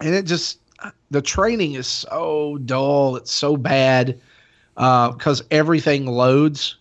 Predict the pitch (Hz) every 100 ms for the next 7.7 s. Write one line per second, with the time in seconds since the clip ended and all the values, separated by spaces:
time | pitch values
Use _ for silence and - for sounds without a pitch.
0 | - 139 151 151 147 139 131 139 127 123
1 | 117 135 156 156 143 131 123 131 135 123
2 | 110 - 139 135 120 110 104 143 131 -
3 | - - 127 107 98 101 _ _ _ _
4 | _ _ - 196 220 254 180 208 302 -
5 | 220 214 165 233 160 - _ _ - 143
6 | 214 247 - 226 226 202 147 - - -
7 | - - _ - 1077 196 -